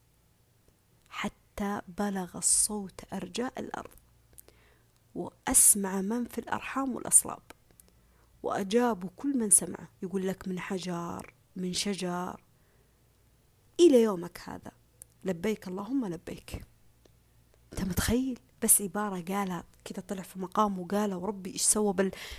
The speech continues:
بالحياة بما فيها، بس علشان إبراهيم صوته يوصل الأجر-، الإرجاء. هذا إن دل،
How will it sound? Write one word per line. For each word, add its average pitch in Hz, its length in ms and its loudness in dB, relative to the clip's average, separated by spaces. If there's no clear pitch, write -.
بالحياة - 340 6
بما 202 240 -10
فيها، 208 400 -6
بس 240 320 6
علشان 202 680 -2
إبراهيم 208 560 2
صوته 233 420 2
يوصل 233 340 4
الأجر-، 202 480 -4
الإرجاء. 202 760 0
هذا 226 400 0
إن 190 200 -2
دل، 233 320 0